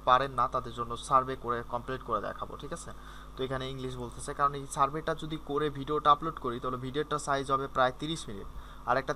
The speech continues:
তিরিশ মিনিটের video আমার মনে হয় না যে কেউ দেখবে। তো এটা বলছে যে কত বছর বয়স, তো, আহ, ওইদিকে বিশ বছর, এদিকে বিশ বছর, চল্লিশ বছর, আর দুই হাজার একুশ সাল, একুশ সালের ফেব্রুয়ারি, তো বাইশ বছরের মতো বয়স, ঠিক আছে? তো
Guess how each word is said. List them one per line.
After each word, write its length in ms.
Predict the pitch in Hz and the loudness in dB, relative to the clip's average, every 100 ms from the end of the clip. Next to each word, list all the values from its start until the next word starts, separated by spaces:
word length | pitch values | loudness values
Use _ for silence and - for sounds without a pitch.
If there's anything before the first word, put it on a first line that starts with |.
| - | -2
তিরিশ 200 | 165 180 190 | -2 -2 -2
মিনিটের 300 | 190 180 139 135 | -2 0 -2 -4
video 220 | 135 143 101 - 131 | -2 -2 -2 2 4
আমার 220 | 147 160 156 | 8 6 6
মনে 160 | 151 151 | 4 8
হয় 120 | 139 | 8
না 100 | 107 110 | 6 -4
যে 100 | 123 - | -6 -6
কেউ 140 | 123 120 131 | -4 -2 -2
দেখবে। 280 | 127 - 92 - - - - - - - - - - - - - - | -2 -6 -8 -10 -14 -14 -14 -14 -12 -12 -12 -12 -12 -12 -12 -14 -8
তো 80 | 123 123 127 | -2 2 2
এটা 140 | 151 151 | 4 2
বলছে 220 | 156 - 165 143 | 0 -4 -4 -4
যে 60 | 147 | -2
কত 140 | 143 156 | 0 0
বছর 180 | 156 156 | -2 -2
বয়স, 300 | 120 110 151 - - | -2 -2 -4 -8 -4
তো, 80 | 131 123 120 | -4 -2 -4
আহ, 600 | - - 113 110 104 117 | -6 -2 4 4 2 -2
ওইদিকে 260 | 131 147 | -2 -4
বিশ 220 | 143 135 151 | -4 -4 -6
বছর, 160 | - 151 | -4 -4
এদিকে 180 | 127 131 | -4 -6
বিশ 180 | 127 123 | -6 -6
বছর, 180 | 117 131 123 | -4 -4 -4
চল্লিশ 260 | 135 139 151 | -4 -4 -6
বছর, 240 | 151 185 143 | -4 -4 -2
আর 80 | 107 | -2
দুই 80 | 117 | -4
হাজার 180 | 113 123 127 | -4 -4 -6
একুশ 160 | 147 - | -6 -2
সাল, 140 | 123 - - - - - - | -2 -4 -14 -14 -14 -14 -10
একুশ 220 | 127 135 143 | -8 -6 -4
সালের 200 | 147 143 | -2 -2
ফেব্রুয়ারি, 460 | 151 147 139 139 202 | -4 2 4 4 0
তো 140 | 139 127 127 | -2 4 4
বাইশ 180 | 135 143 | 4 2
বছরের 280 | 151 160 135 | -4 -2 -4
মতো 120 | 117 107 | -6 -6
বয়স, 220 | 101 101 - | -6 -6 -8
ঠিক 120 | 156 | -8
আছে? 140 | - 104 | -8 -10
তো 40 | - | -8